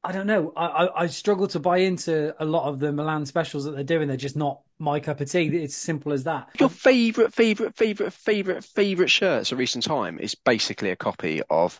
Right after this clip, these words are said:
Speaker 1: Oh, yeah,
Speaker 2: the
Speaker 1: but
Speaker 2: Milan
Speaker 1: I was
Speaker 2: bucket shirt.
Speaker 1: literally just about to say, I like the one that was what I call, like, it's dip dyed, like it's been bleached on the bottom <laughs> and the top. That is my favourite one that they've done.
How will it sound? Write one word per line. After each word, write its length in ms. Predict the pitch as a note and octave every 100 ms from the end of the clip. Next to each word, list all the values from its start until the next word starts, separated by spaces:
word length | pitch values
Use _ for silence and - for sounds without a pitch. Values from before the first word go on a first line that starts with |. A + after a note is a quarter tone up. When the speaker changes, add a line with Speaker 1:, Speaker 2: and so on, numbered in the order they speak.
| -
Speaker 1:
Oh, 80 | G3
yeah, 300 | G#3+ G3 A#3+
Speaker 2:
the 60 | G#3
Speaker 1:
but 60 |
Speaker 2:
Milan 100 | F#3
Speaker 1:
I 100 | F#3+
was 60 | G#3 G#3
Speaker 2:
bucket 180 | G3 A#3
shirt. 120 | A3
Speaker 1:
literally 280 | F3+ F3 D#3 C3+
just 380 | C#3 G3 F3+ F#3+
about 320 | F3 F#3 E3+
to 100 | E3+
say, 520 | - C#3+ A2+ D#3+ D#3+ _ _ _ _
I 140 | D3
like 360 | D3+ D#3 D#3+ -
the 100 | D#3
one 340 | C#3+ D3+ D3+
that 200 | C#3+ C#3
was 300 | D3 C#3 B2
what 200 | B2 C#3+
I 160 | C#3 C#3+
call, 300 | C#3 D3 C3+
like, 220 | C#3 C3
it's 140 | C#3+ A2+ -
dip 300 | D#3 D3+ -
dyed, 340 | A#2 G#2+ G#2+
like 220 | B2+ B2
it's 120 | C3 -
been 200 | C3 B2
bleached 480 | D#3+ D#3 C#3+ -
on 100 | C#3 -
the 80 |
bottom 400 | D3 - C3 A#2+ -
<laughs> 40 |
and 160 | F3+ C3
the 60 |
top. 300 | E3+ C3+ - - - -
That 260 | F3 F3
is 300 | G3 F#3 C#3
my 160 | E3 D#3+
favourite 340 | E3 D#3 D3
one 160 | C#3+ D3+
that 120 | C#3+
they've 180 | C#3 C3+
done. 340 | E3 A#2+ A2+